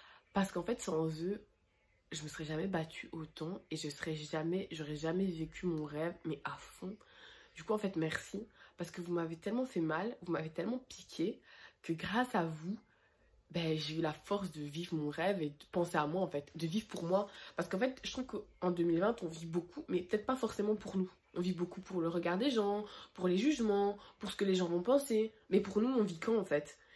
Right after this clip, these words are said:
Et là, pour une fois dans ma vie, j'ai vraiment vécu pour moi. Alors voilà, moi aujourd'hui, euh, je fais cette petite vidéo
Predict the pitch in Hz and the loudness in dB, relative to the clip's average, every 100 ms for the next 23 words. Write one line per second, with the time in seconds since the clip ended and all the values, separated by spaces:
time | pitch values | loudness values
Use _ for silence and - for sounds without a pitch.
0 | - - 185 240 - 185 - 254 240 220 | -8 2 8 8 6 -6 0 2 2 2
1 | 202 180 165 180 - 180 170 170 190 196 | 4 4 4 2 0 2 2 4 4 4
2 | 170 - - 170 160 156 190 - - - | -2 -6 -10 -6 0 2 0 -2 -18 -14
3 | - - 170 170 - 170 160 185 - 180 | -6 2 6 6 4 2 6 6 6 2
4 | 190 190 165 160 180 190 156 151 - - | 2 2 0 -4 -2 2 2 2 -2 -6
5 | - - - 208 202 185 185 180 165 165 | -14 -12 -6 -2 0 -2 -4 -6 -6 -2
6 | 160 156 208 | 0 0 -2